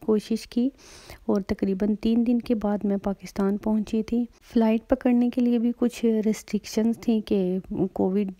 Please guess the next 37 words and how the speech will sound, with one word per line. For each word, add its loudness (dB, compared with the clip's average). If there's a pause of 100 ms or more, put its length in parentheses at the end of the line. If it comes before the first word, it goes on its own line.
(280)
का 2
टेस्ट -6
करवाया 0
जाए। -2 (540)
कतर 0
लाइन 2
बस 0
एक -2
ऐसी -2
एयरलाइन 0
थी -4
जहाँ -2
पे -2
जाने 0
के -4
लिए 0
आपको -4 (100)
टेस्ट 0
नहीं 0
था -4
करवाना -2
पड़ता, -4 (500)
तो 0
इसलिए 0
वो 2
फ़्लाइट -2
एक 0
दिन 0
बाद -2
में 0
जानी 0
थी। -2 (180)
Emirates 2
एयरलाइन 4
वालों 2
ने, 2 (420)
ए, 2